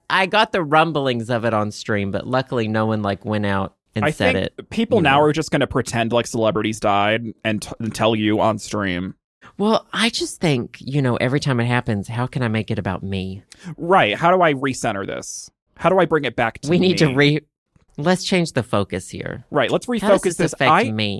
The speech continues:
Speaker 2: I have known someone named Leslie before, so we can just bring it back. I have an aunt
Speaker 1: Yeah,
Speaker 2: named
Speaker 1: my
Speaker 2: Leslie.
Speaker 1: best friend, my best friend in third grade was named Leslie.
Speaker 2: Right. Exactly. And that's that on that.
Speaker 1: Um, uh, yeah.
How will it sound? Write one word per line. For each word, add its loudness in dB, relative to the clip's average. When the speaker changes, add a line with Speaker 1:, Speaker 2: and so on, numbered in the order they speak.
Speaker 2:
I 4
have -2
known 0
someone -2
named -4
Leslie -4
before, 0
so 2
we -2
can -4
just -6
bring -4
it -8
back. -6
I 4
have 0
an -2
aunt 0
Speaker 1:
Yeah, 4
Speaker 2:
named -2
Speaker 1:
my 4
Speaker 2:
Leslie. 2
Speaker 1:
best -2
friend, 0
my 0
best -2
friend -2
in -4
third 0
grade 0
was -2
named -2
Leslie. -2
Speaker 2:
Right. 2
Exactly. 2
And 2
that's 0
that 4
on 2
that. -4
Speaker 1:
Um, 2
uh, 4
yeah. -2